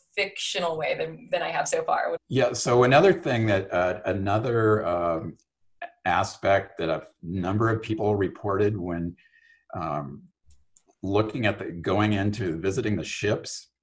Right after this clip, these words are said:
Speaker 2: um, one person even said that they were allowed to drive the ship. And, uh, and I don't know which group of beings this is, or I can't remember, but,
Speaker 1: Yeah.
Speaker 2: um,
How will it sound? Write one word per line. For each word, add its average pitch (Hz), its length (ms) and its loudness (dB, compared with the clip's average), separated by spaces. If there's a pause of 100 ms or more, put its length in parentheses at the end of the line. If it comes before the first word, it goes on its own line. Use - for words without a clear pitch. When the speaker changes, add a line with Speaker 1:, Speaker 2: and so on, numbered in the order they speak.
(880)
Speaker 2:
um, 90 420 0
one 107 300 4
person - 300 0
even 107 220 0
said 98 260 -2
that 87 140 -8
they 104 160 2
were 101 140 4
allowed 85 600 2
to - 120 -12
drive 82 720 0
the 67 100 -10
ship. - 460 -12 (1120)
And, 107 600 2 (280)
uh, 90 480 4 (260)
and 104 120 0
I 120 80 6
don't 131 140 2
know 107 140 4
which 104 400 4
group 98 300 0
of 87 140 -8
beings 85 380 -2
this 80 200 -10
is, 76 180 -6
or 73 240 -10 (320)
I 80 60 -8
can't - 260 -10
remember, 71 540 -12
but, 80 180 0
Speaker 1:
Yeah. - 880 2
Speaker 2:
um, 87 340 -4